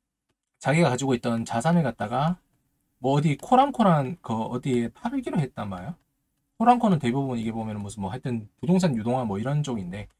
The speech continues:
거기에 팔기로 했었는데 계약금 십 퍼센트만 받고 나머지 이백이십오억을 아직 받지 못했다. 근데 그럼 신규 사업은 어떻게 진행을 하고 있을지,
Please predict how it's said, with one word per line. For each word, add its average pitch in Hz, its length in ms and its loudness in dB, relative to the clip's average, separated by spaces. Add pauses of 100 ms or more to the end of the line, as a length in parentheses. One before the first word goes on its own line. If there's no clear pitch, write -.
(220)
거기에 160 220 2
팔기로 202 260 0
했었는데 139 440 -2
계약금 170 340 0
십 175 140 -6
퍼센트만 180 440 -2
받고 120 320 -6
나머지 131 380 -4
이백이십오억을 139 720 -2
아직 98 200 -6
받지 - 240 -12
못했다. - 460 -12 (360)
근데 208 260 4
그럼 175 200 4
신규 214 260 0
사업은 151 320 0
어떻게 175 320 -2
진행을 120 340 -4
하고 170 160 0
있을지, 117 400 -10